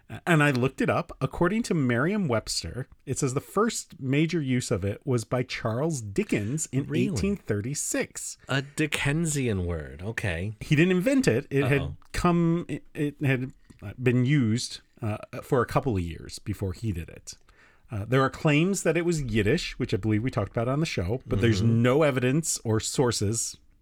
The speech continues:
Speaker 1: to back that up.
Speaker 2: They put the kibosh on that.
Speaker 1: They did. Uh, some say it comes from Irish for Caid Bach-, Bahis, which means cap of death,
Speaker 2: Oh.
Speaker 1: which is what they used in, like,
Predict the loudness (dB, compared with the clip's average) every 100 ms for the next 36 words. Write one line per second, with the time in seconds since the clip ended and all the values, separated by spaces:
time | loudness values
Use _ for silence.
0 | _ _ -10 -2 0 2 0 0 0 0
1 | 0 0 -2 -4 -2 0 0 0 -2 -2
2 | -2 0 0 -2 -6 -12 -8 -2 2 4
3 | 2 0 -6 -16 -16 -2 2 4 2 0
4 | 4 4 6 4 4 2 0 2 2 2
5 | 0 0 0 2 4 2 0 -8 -12 0
6 | 4 4 2 -2 -8 2 4 4 2 0
7 | 2 2 -2 -6 -16 -6 2 4 4 0
8 | -4 -8 -14 -20 -20 -2 0 2 4 4
9 | 2 -2 0 2 2 0 -2 -4 -2 -2
10 | -6 -16 -12 -10 -8 -10 -10 -4 -2 0
11 | 0 2 2 2 2 2 2 -2